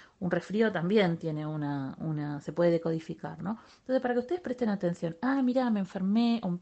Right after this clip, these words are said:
o pasó tal situación, eh, apareció después de tal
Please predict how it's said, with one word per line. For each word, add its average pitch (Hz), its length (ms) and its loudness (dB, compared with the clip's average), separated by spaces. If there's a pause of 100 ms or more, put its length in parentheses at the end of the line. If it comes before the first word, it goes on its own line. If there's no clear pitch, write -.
(120)
o 175 100 -2
pasó 170 220 -8
tal 208 140 0
situación, 233 540 -4 (1300)
eh, 196 460 0
apareció 196 640 2
después 226 440 0
de 220 120 2
tal 294 440 0